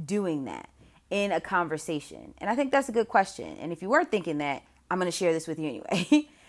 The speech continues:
So first, I wanna share with you that we should think about ourselves, right? What do you expect or need from others when you wanna feel valued and understood in a conversation, right?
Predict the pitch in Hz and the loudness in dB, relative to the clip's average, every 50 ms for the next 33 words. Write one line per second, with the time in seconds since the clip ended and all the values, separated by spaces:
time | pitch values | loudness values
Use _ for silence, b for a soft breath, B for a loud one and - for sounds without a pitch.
0 | b b - - - 240 220 214 208 202 196 - - 302 370 370 269 190 226 - | b b -6 2 6 8 8 8 8 4 2 4 4 4 6 4 2 0 -2 -6
1 | - - - - 208 208 220 247 269 262 269 - 220 208 202 208 196 196 196 175 | -8 -6 2 4 4 4 4 2 0 0 2 2 2 2 2 0 -2 -4 -2 -2
2 | - 170 180 226 269 262 - 294 269 - 202 196 190 - - 160 165 170 156 135 | -4 -4 -2 -4 -4 -2 -2 -4 -4 -4 -4 -6 -6 -6 -6 -4 2 4 6 6
3 | 135 - - 147 156 160 - - - 240 175 127 104 - - - - - 156 156 | 4 4 2 -2 -2 -2 0 4 6 6 6 6 2 -4 -8 -14 -10 -4 -2 -2
4 | 160 175 - - b b b b b b b b b - 160 175 247 339 381 - | -2 -2 -4 -8 b b b b b b b b b -4 4 6 6 6 6 4
5 | 339 330 302 285 262 254 233 220 - - - - 180 165 180 - - - - 170 | 2 2 4 4 4 2 2 0 -2 -6 -2 2 2 2 2 0 -4 -6 -2 -2
6 | 175 180 175 185 202 240 254 254 254 220 - 202 180 - - 165 160 160 156 156 | -2 0 -2 -2 -2 -2 0 -2 -2 -2 -2 -4 -4 0 -2 0 0 0 0 -2
7 | 156 156 165 156 160 165 180 247 311 311 254 220 190 180 170 - 175 160 151 143 | -2 -4 -4 -4 -4 0 2 2 2 4 4 2 0 0 -2 -2 0 0 0 2
8 | 151 147 143 139 143 143 143 - - 143 139 139 143 - - 147 135 135 131 135 | 6 6 6 6 4 2 -4 -4 -6 -4 -4 -6 -6 -6 -4 -4 -4 -4 -6 -8
9 | - - 113 107 120 123 - 92 - - - - - - - 139 139 139 160 175 | -10 -10 -10 -10 -10 -10 -10 -12 -12 -12 -16 -20 -20 -18 -14 -8 -6 -4 -4 -6
10 | - | -6